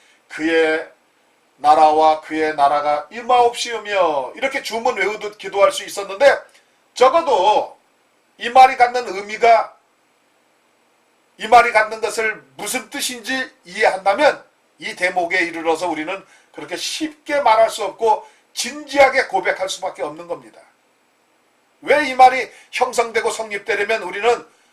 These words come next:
먼저 내 삶의 정권 교체가 정확하게 일어나야, 철저하게 일어나야 됩니다. 이 사람에게는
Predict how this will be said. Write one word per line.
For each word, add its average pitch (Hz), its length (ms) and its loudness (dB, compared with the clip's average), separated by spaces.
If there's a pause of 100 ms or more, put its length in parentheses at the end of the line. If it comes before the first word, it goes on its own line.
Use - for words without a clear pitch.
(120)
먼저 302 400 2
내 262 180 6
삶의 247 520 -2
정권 294 600 -2
교체가 - 600 -2 (320)
정확하게 311 840 2
일어나야, 196 480 -2 (220)
철저하게 - 600 -4
일어나야 170 460 -4
됩니다. 135 300 -20 (1120)
이 165 60 -20
사람에게는 180 840 0